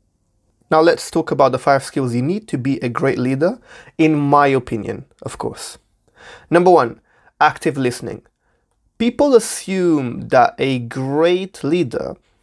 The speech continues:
is one who is a great speaker,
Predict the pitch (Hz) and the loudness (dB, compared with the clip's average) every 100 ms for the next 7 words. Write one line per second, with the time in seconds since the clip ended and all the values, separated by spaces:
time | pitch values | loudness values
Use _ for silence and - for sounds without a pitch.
0 | _ _ - 139 139 139 135 - - - | _ _ -2 2 4 2 0 -6 -12 -18
1 | _ _ _ _ 139 151 170 170 139 147 | _ _ _ _ 0 4 4 2 -2 -2
2 | 139 135 120 120 113 127 135 139 143 143 | -2 -2 0 -2 -2 -4 0 0 0 -4
3 | - - _ - - - 123 - 110 | -10 -20 _ -16 -12 -8 -8 -8 -12